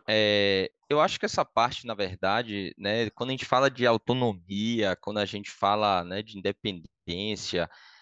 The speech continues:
e todos esses comportamentos que a, o Hélio falou, as soft skills que a Ana falou,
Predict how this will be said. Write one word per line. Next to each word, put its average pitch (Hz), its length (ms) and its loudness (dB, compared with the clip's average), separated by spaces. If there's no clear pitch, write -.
e 95 80 -10
todos 123 480 0
esses 113 380 -2
comportamentos 101 840 -4
que - 140 -2
a, 92 220 2
o 92 140 0
Hélio 101 160 -4
falou, 92 500 -2
as 87 100 -2
soft - 280 -6
skills 98 320 -8
que - 80 -2
a 98 60 0
Ana 95 140 -6
falou, 92 520 -4